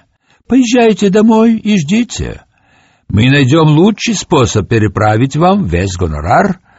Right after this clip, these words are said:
за ваши услуги. И не задерживайтесь в Берлине ни одного лишнего дня. Вот вам билет в купе первого класса до Петербурга.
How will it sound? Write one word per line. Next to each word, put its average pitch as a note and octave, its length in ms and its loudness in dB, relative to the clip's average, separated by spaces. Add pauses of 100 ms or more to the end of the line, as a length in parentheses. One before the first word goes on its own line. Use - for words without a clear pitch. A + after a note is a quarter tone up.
(160)
за - 160 -6
ваши D2 280 -8
услуги. G2 560 -4 (540)
И D3 120 2
не G#3+ 120 4
задерживайтесь F#3+ 880 0
в G#2+ 40 -2
Берлине G3+ 540 2
ни G#3+ 220 4
одного C#3+ 500 2
лишнего C#3 540 0
дня. A#2+ 380 -6 (360)
Вот E3+ 220 0
вам F#3+ 180 4
билет C#3+ 440 2
в - 80 -16
купе C3 360 0
первого B2 560 2
класса F#2 460 -4
до F3 160 0
Петербурга. - 800 -6